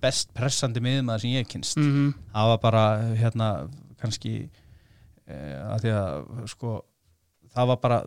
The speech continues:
Speaker 1: það var svo þægilegt og hann, og hann, eins og ég sagði, gerði mig betri,
Speaker 2: Mhm.
Speaker 1: af því að ég gat oft ekki alveg pressað jafn stíft og
Speaker 2: Nei.
Speaker 1: kannski hann og Baldur eða, eða Jónas Guðni,
Speaker 2: Já.
Speaker 1: að þá hljóp Viktor bara fyrir mig.
Speaker 2: Einmitt.
Speaker 1: Og hann fór létt með það.
Speaker 2: Þetta er einmitt, hérna, að þú kemur inn á þetta svona að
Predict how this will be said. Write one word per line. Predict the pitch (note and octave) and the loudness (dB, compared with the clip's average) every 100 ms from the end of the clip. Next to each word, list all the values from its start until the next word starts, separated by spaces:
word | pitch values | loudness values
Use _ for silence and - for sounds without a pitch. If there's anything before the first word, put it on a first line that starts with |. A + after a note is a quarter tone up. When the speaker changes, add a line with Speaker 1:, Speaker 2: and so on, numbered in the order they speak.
| G2 B2 | -4 0
Speaker 1:
það | B2 | 2
var | C3 | 4
svo | C3+ | 2
þægilegt | D#3+ C3 A#2 | 2 2 2
og | |
hann, | C3 C3 | 0 0
og | - A#2+ | 0 0
hann, | A2 C#3 C#3 | 2 2 0
eins | B2+ | 0
og | C3+ | 0
ég | |
sagði, | C#3+ E3 - | 2 0 2
gerði | D3 C3+ | 0 2
mig | D3 C#3 | 0 0
betri, | D3+ - F3+ - | 0 -2 -6 0
Speaker 2:
Mhm. | C#3 | 2
Speaker 1:
af | C3+ | 2
því | A#2 | 2
að | A#2 | 0
ég | C3+ | 0
gat | C#3+ | 0
oft | C#3+ - | -2 -4
ekki | D3 E3+ | -8 -6
alveg | D#3+ D#3+ | -4 -2
pressað | D3+ D3+ F3 E3 | -2 0 0 -2
jafn | - | -4
stíft | F3+ F3+ | -8 -2
og | - D3 | 2 6
Speaker 2:
Nei. | D3 | 6
Speaker 1:
kannski | C#3 D3 | 6 4
hann | D3+ D#3 | 2 2
og | D#3 D3+ | 0 2
Baldur | C#3 D3+ - D#3+ | 2 0 0 0
eða, | D3+ C#3+ C#3 C3 B2 | 2 2 2 0 2
eða | C#3 C#3 C3+ | 4 4 2
Jónas | D#3 D3 | 0 -2
Guðni, | - E3+ F3+ | -4 -6 0
Speaker 2:
Já. | D#3+ E3 - - - | 0 0 -4 -16 -12
Speaker 1:
að | G2+ | -6
þá | G2+ B2 | 0 2
hljóp | A#2+ C#3 D3 | 2 0 0
Viktor | C#3 A#2+ | -4 -2
bara | A2+ | -4
fyrir | G#2+ G#2 | -2 -6
mig. | F#2 - | -8 -2
Speaker 2:
Einmitt. | D3+ D3 C#3 - - _ _ - | 0 2 0 -6 -16 _ _ -8
Speaker 1:
Og | G#2 | -4
hann | G#2 | 0
fór | A#2 | 2
létt | G#2+ | 0
með | G#2 F#2+ | -2 -10
það. | - _ - | -12 _ 2
Speaker 2:
Þetta | F#3+ F#3+ | 4 8
er | A3 | 8
einmitt, | B3 A3 | 8 6
hérna, | G#3+ G3 G3+ G3 - F#3 | 4 4 6 6 4 4
að | G3 | 4
þú | F#3+ | 4
kemur | A3 A3 G#3+ | 4 4 4
inn | G3 | 4
á | |
þetta | F3+ F#3+ D3+ C#3+ | 4 4 4 6
svona | D3+ C#3+ E3 | 8 10 10
að | E3 | 8